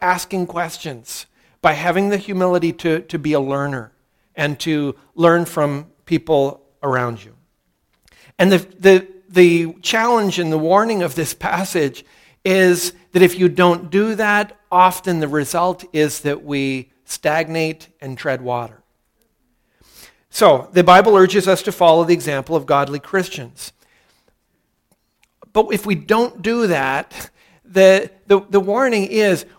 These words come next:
we're sum-, surrounded by so many negative examples that we will inevitably follow,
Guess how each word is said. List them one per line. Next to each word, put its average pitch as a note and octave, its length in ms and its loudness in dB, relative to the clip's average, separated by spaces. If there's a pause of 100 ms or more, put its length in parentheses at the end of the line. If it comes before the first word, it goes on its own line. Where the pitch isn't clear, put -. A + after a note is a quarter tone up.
we're G#3+ 160 2
sum-, A3 440 -4
surrounded A3+ 720 -2
by F#3+ 200 -2
so A3 240 -4
many G3 340 0
negative G3 640 0
examples C#3+ 840 -6
that E3+ 340 -2 (280)
we G3+ 180 0
will F#3 240 2 (100)
inevitably D#3 920 0
follow, E3 720 2